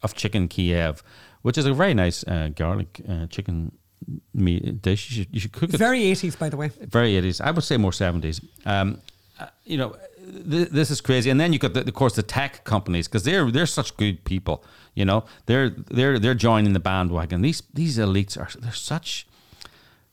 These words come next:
Speaker 1: there's, there, there's no one capable of independent thought or no one capable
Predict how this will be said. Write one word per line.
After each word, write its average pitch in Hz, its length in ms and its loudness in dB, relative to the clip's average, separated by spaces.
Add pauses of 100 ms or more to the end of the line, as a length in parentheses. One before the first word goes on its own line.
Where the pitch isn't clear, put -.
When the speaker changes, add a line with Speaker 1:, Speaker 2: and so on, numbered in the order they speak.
(160)
Speaker 1:
there's, 131 340 -2
there, 143 180 0
there's 131 240 2
no 151 220 6
one 143 240 4
capable 104 420 -2
of 101 100 -6
independent 101 580 -2
thought 92 360 2
or 92 100 0
no 98 160 4
one 107 240 4
capable 87 600 -4